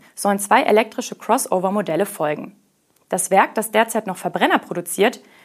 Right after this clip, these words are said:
hat eine Jahreskapazität von vierhundertzehntausend Fahrzeugen. Aktuell ist es nur zu etwas mehr als der Hälfte ausgelastet. Der für den Umbau verantwortliche Nissan-Manager David Johnson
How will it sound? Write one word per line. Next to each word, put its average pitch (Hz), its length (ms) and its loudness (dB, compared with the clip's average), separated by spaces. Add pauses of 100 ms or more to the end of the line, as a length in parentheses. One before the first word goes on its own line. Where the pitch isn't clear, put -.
(140)
hat - 160 0
eine 247 160 2
Jahreskapazität 190 1000 0 (100)
von - 240 -8
vierhundertzehntausend 226 960 0
Fahrzeugen. 156 640 -6 (680)
Aktuell 208 480 4
ist - 240 -2
es 247 100 -4
nur 269 160 2
zu - 100 -2
etwas - 320 -4
mehr 196 220 2
als - 160 -2
der 254 80 0
Hälfte 170 380 0
ausgelastet. 160 720 -2 (800)
Der 277 100 6
für 285 120 -4
den 269 120 4
Umbau 196 320 0
verantwortliche 240 680 -2
Nissan-Manager 185 720 0
David 180 320 0
Johnson 233 480 2